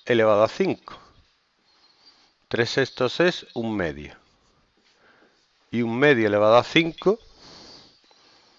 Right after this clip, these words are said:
se podría escribir así. Uno partido dos elevado a cinco. ¿Vale? Lo que estamos haciendo es usando la primera propiedad, pero al revés.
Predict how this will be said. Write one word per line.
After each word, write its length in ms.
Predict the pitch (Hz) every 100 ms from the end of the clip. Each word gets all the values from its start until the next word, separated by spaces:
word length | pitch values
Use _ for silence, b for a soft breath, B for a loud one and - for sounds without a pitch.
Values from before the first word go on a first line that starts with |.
| b _
se 200 | - 120
podría 280 | 110 98 113
escribir 420 | - - 120 139
así. 300 | 139 - 127 - _ _ _ _ b b b _ _ -
Uno 320 | 117 113 113
partido 560 | 120 - - 143 170
dos 260 | 147 107 -
elevado 280 | 107 104 107
a 80 | 110
cinco. 480 | - 147 - - - _ _ _ _ _ _ _ _ _ _ -
¿Vale? 260 | 139 226
Lo 140 | 143 110
que 60 |
estamos 340 | - 123 123 147
haciendo 320 | 151 139 139
es 100 | -
usando 380 | - 104 95 95
la 80 |
primera 360 | 92 95 104 120
propiedad, 480 | 131 127 131 143 196
pero 160 | 151 120
al 100 | 104
revés. 420 | 92 92 -